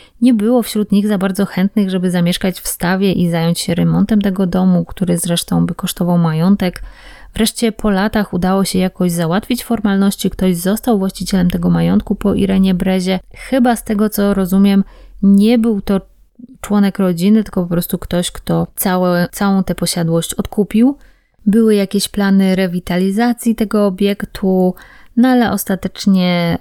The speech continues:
one się nie powiodły. Dworku już się nie udało odratować, dziś nie ma po nim śladu, został rozebrany. Pozostał park, który dziczeje, zarasta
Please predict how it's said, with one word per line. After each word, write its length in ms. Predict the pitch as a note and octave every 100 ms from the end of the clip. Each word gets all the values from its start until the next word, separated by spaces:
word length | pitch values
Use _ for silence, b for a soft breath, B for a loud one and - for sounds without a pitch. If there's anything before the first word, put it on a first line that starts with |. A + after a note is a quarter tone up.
| -
one 260 | F#3 F3
się 160 | F3 F#3
nie 120 | F3+
powiodły. 640 | - E3 F3 G3+ F#3+ F#3 F3 - _ _
Dworku 560 | F3 F3 F#3+ F#3 - F#3+
już 200 | F3+ -
się 160 | F#3
nie 140 | F3+ A3+
udało 380 | A#3 A3+ A3+ G#3+
odratować, 800 | G3+ G3+ - F#3+ F#3 F3+ F3 -
dziś 400 | F3+ F3+ - -
nie 160 | F#3+
ma 120 | A3
po 140 | A3 G#3
nim 180 | G3+ G3+
śladu, 440 | - G3+ F#3+ F3+
został 320 | E3+ - E3
rozebrany. 680 | F3 F3 E3+ F3+ G3+ G3 F#3 -
Pozostał 440 | A3 A#3 A#3+ A3+
park, 440 | G#3 E3+ F#3 - -
który 300 | - F#3 F3+
dziczeje, 640 | G#3 - G#3 A3+ G#3 F#3+
zarasta 720 | F3+ E3+ F3+ - - F3